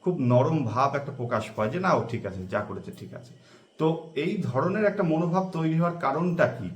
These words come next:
কোন রাশির সাথে কোন রাশির মিল হচ্ছে, কোন রাশির সাথে কোন রাশির মিল হচ্ছে না, কোন রাশির সাথে কোন রাশির মিল হয় না, এটাই টোটাল আলোচনা থাকছে। তবে টোটালটাই প্রেম, ভালোবাসা, বন্ডিংয়ের উপর থাকছে, কোনো বিয়ের সম্পর্কের কথা এখানে কিন্তু উল্লেখ করা হচ্ছে না।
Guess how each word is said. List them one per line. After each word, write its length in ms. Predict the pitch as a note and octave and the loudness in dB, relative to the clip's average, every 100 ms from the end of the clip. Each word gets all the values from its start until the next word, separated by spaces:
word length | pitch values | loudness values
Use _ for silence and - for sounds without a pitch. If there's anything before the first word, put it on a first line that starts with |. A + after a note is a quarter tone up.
| - | -6
কোন 220 | F3 F#3+ | -4 0
রাশির 260 | E3+ - F3 | 0 -2 -4
সাথে 200 | F3+ E3+ | -4 -2
কোন 180 | E3 | -2
রাশির 240 | E3 F3 D#3+ | -2 -2 -2
মিল 260 | C#3 D#3+ | 0 0
হচ্ছে, 380 | C#3 D#3+ - A#2 | -2 -2 -4 -6
কোন 220 | - D#3 | -4 -4
রাশির 220 | D#3+ D#3+ D#3+ | -4 -4 -6
সাথে 180 | D#3+ | -6
কোন 140 | D#3+ D#3 | -6 -4
রাশির 180 | D3+ D#3 | -4 -4
মিল 200 | C#3 C3+ | -2 0
হচ্ছে 340 | B2 - D3 | -2 -2 -2
না, 180 | G#2+ F#2 - - - | 0 -2 -6 -8 -6
কোন 160 | E3+ F3 | -2 2
রাশির 260 | E3+ E3+ | 0 0
সাথে 180 | E3 F3 | -2 -2
কোন 180 | E3 E3 | -2 -2
রাশির 200 | E3 E3+ | -2 0
মিল 200 | D3+ D#3+ | 0 0
হয় 320 | A#2+ B2+ E3 | 2 6 6
না, 240 | C#3 F#2 - - - | 4 0 -4 -14 -6
এটাই 280 | C3+ F#3+ F#3+ | -2 2 2
টোটাল 260 | E3+ F3 E3+ | 2 2 4
আলোচনা 340 | A#2 G#2+ G#2+ | 2 0 -2
থাকছে। 340 | G#2+ F#2+ - | -2 -6 -6
তবে 200 | A2 D#3+ | -2 -2
টোটালটাই 580 | F3 E3 F3 F3+ F3 G#3 | -2 0 0 0 2 0
প্রেম, 480 | G#3+ - - E3+ F#3+ G#3 - - - | -2 -6 -2 0 0 -4 -12 -18 -4
ভালোবাসা, 480 | C3+ D#3 D#3+ D#3+ F#3 | 2 4 4 2 2
বন্ডিংয়ের 520 | B2+ C3+ D3 D#3 D#3+ | 4 4 2 0 0
উপর 180 | D#3+ D#3+ | 0 -2
থাকছে, 440 | D#3+ D#3 - - | -2 -4 -4 -6
কোনো 180 | G#3+ E3 | -4 -2
বিয়ের 380 | A#2+ A2 E3 G#3 | -2 -2 0 0
সম্পর্কের 500 | G3 F3 E3 D#3 E3 | 0 -4 -4 -6 -4
কথা 180 | D#3 D3+ | -4 -2
এখানে 160 | C#3 C#3 | -2 -4
কিন্তু 160 | D3+ | -4
উল্লেখ 320 | F#3+ A2+ A2 - | -2 -2 -2 -2
করা 200 | G#2 G2 | -2 -2
হচ্ছে 340 | F#2 - G#2 | -4 -8 -10
না। 120 | - | -10